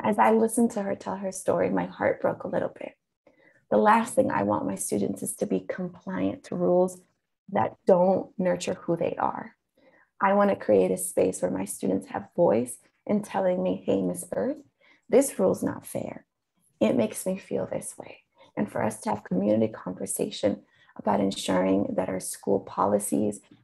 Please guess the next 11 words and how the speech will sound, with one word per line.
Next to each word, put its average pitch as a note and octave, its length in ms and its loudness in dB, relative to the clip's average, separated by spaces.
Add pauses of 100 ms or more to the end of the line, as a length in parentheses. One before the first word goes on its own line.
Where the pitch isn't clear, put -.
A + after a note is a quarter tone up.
routines, F#3 760 -2 (240)
practices - 960 -2 (480)
mirror A3+ 720 2 (160)
our G3 80 -10
students' F3 520 -4
brilliance. - 680 -6 (720)
And A3+ 80 4
so B3 200 6
a A#3+ 60 8
just A#3+ 360 2
education A3+ 800 -2